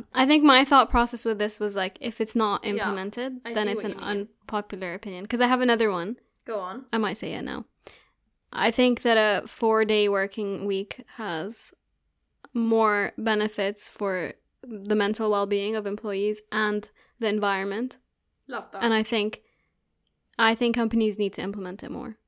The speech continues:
Speaker 2: Love that.
Speaker 1: It literally, like, if we have, we can reduce carbon emissions by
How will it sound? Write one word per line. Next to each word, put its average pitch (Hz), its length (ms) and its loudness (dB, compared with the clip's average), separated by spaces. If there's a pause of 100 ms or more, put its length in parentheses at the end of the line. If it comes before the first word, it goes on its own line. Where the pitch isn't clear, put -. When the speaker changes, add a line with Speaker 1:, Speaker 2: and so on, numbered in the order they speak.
(160)
Speaker 2:
Love - 300 -14
that. - 160 -18 (100)
Speaker 1:
It 285 120 6
literally, 320 440 4
like, 262 300 0 (440)
if 277 180 -2
we 311 120 4
have, 294 300 -2 (160)
we 277 200 2
can 294 240 4
reduce 269 420 0
carbon 254 320 0
emissions 240 320 0
by 220 160 -4